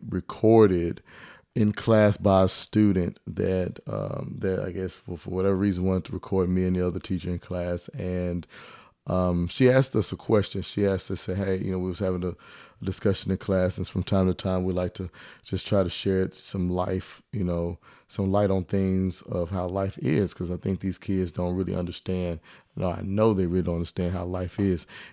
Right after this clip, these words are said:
And so she asked us, "Well, do you want to, to,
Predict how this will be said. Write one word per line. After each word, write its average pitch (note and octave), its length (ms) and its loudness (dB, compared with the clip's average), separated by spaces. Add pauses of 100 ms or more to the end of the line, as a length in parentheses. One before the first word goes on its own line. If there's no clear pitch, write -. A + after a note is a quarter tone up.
And F#2+ 80 0
so G2+ 160 0
she G#2 240 0
asked F#2+ 300 -2
us, F2 140 -6
"Well, F#2 100 2
do A#2+ 240 2
you C#3+ 340 2 (380)
want G#2 380 4
to, F#2+ 420 2
to, F2+ 380 -2